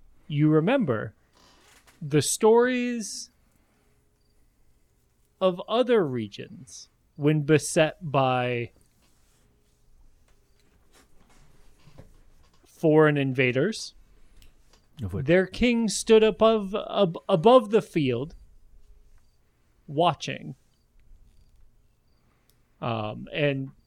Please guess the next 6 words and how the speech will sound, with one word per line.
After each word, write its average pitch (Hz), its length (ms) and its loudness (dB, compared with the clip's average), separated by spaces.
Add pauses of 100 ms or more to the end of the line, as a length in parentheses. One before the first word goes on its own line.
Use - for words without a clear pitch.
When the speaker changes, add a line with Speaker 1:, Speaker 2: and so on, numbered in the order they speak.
(120)
Speaker 1:
<clears throat> 147 220 -18 (920)
Geppetto 180 380 0
makes 165 300 -2
some 147 240 -6
coded 175 440 0
references 170 840 -2